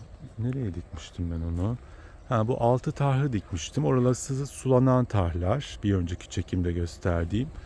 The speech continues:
Ee, sulanan tarhlarda niyeyse bir türlü tutturamadım onları. Akdeniz bahçesine koymuşum. Orada da pek tutmadı. Biraz dikim zamanıyla da ilgili olmuş olabilir.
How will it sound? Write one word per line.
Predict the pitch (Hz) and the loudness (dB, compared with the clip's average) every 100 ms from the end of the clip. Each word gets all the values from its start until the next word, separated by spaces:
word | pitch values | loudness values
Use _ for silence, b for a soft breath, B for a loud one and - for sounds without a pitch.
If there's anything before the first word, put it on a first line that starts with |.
| B B B B B - | B B B B B 0
Ee, | 104 104 | 6 6
sulanan | 104 - 156 156 156 | 6 2 2 4 2
tarhlarda | - 151 143 147 151 | 2 2 6 4 4
niyeyse | 151 156 175 - 143 | 4 2 0 -2 -4
bir | |
türlü | - 151 143 | -2 -2 0
tutturamadım | 147 - 143 147 127 92 | -4 -2 2 4 4 4
onları. | 90 87 90 90 139 156 - B B B B B B B - | 2 2 2 2 0 -2 -14 B B B B B B B -2
Akdeniz | 127 - 143 135 135 | 0 2 2 4 4
bahçesine | 139 - 139 - 143 | 4 2 -2 2 2
koymuşum. | - 131 107 - 151 - | 4 4 2 0 -6 -2
Orada | 143 143 135 | 0 0 2
da | 110 | 2
pek | 98 - | 0 -4
tutmadı. | - - 95 85 104 165 170 - | -10 -6 -2 0 0 0 -4 -2
Biraz | 143 143 135 | 2 2 2
dikim | 135 - 135 | 0 0 2
zamanıyla | 135 131 127 131 127 104 | 4 6 6 6 4 4
da | |
ilgili | 95 90 92 90 | 2 2 2 4
olmuş | 85 87 - | 2 0 0
olabilir. | 98 90 92 139 - | 0 2 0 -2 -2